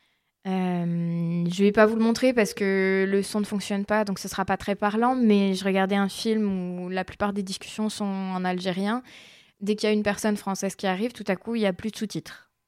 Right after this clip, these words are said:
Et donc, ça peut arriver à la minute quarante du film. Euh, au début, on comprenait tout, et puis tout à coup, euh, il y a plus, il y a plus rien.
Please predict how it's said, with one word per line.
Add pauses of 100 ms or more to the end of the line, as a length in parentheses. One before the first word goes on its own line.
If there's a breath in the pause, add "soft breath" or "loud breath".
Et
donc,
ça
peut
arriver
à
la
minute
quarante
du
film.
Euh, (460 soft breath)
au
début,
on
comprenait
tout,
et
puis
tout
à
coup,
euh,
il
y
a
plus,
il
y
a
plus
rien.